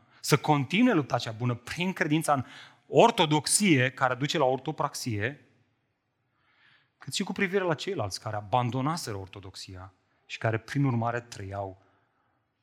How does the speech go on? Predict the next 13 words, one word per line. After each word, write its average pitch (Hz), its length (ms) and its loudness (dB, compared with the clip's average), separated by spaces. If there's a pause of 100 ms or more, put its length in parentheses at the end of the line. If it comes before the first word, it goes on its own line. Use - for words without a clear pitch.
(140)
o 92 320 -10 (560)
viață 95 680 -4
greșită 95 680 -10 (380)
și - 140 -12
era 101 120 -6
un 101 140 -4
exemplu 92 380 -14
negativ. 87 500 -20 (1400)
Așa - 160 -8
că, - 80 0
dacă 131 220 4
sunteți - 220 -6
pregătiți, 117 640 -6